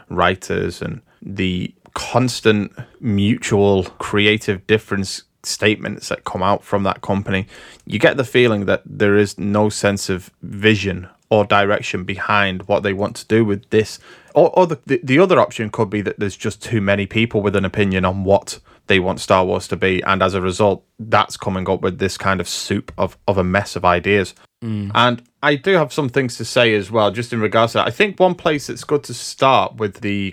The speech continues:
Speaker 1: context, the, the making of the film, I do want to talk about The Last Jedi today as well, because I think The Last Jedi is instrumental.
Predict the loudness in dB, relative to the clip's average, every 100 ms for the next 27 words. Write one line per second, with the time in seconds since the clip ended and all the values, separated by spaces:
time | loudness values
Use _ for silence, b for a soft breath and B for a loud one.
0 | -10 -6 -4 -4 -4 -4 -4 -4 -4 -4
1 | -2 2 0 -2 -6 -8 -2 0 0 -6
2 | B B 2 2 2 -2 2 2 4 0
3 | 2 0 0 0 2 2 0 -2 -2 -2
4 | 0 -2 -2 -4 -2 -2 -2 0 0 -2
5 | -2 2 4 2 -2 -8 -10 -8 -8 0
6 | 0 0 -6 -10